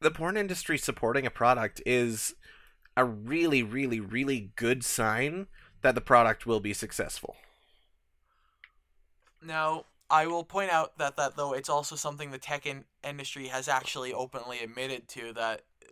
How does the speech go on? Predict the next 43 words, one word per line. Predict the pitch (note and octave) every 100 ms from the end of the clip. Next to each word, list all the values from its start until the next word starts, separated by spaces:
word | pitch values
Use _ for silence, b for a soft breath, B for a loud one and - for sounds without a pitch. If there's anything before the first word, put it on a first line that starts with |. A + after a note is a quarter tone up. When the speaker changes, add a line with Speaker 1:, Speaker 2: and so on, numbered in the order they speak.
| _ _ -
Speaker 2:
that's | C3 - -
a | A#2+ B2+ D3 D3+
huge | - - D#3+ D#3 C#3+
key | - D#3+
factor | C3+ C3+ C3+ C3+ C3
in | A#2 A#2
anything | A#2 B2+ B2+ A#2+ A2 A2+
becoming | A#2 A#2 A#2+ A2+ A2
mainstream | A2+ A2+ - B2 A#2 G#2+ _ _ _ _ _
for | -
them, | A#2+ A2+ A2
is | A2+ -
if | B2 A#2+
it, | -
if | B2
the | B2
porn | B2 C3+ C3
industry | B2 - B2
will | A#2+
even | B2 A2+
pick | A2+ A#2
it | B2
up, | A#2 A2+
if | -
it's | B2
real | C3+ B2+ B2
relatable | A#2+ C3 B2+ A2+
technology. | - A#2 A#2 A2 G#2 G2+ - - _ - _ _ _ _ _ - b b b b b b -
'Cause | D3
if | D3+
they | E3+
Speaker 1:
Yeah. | F#3
Speaker 2:
put | F#3 F#3+
their | D#3+ D#3+
money | D#3+ E3
behind | D#3 C#3 B2+ D#3
it, | F3
that's | E3+ -
a |
Speaker 1:
'Cause | - C#3
Speaker 2:
huge | B2+ F3+ D#3
industry, | D3+ D#3 - B2+
porn. | C3 A2+ G#2+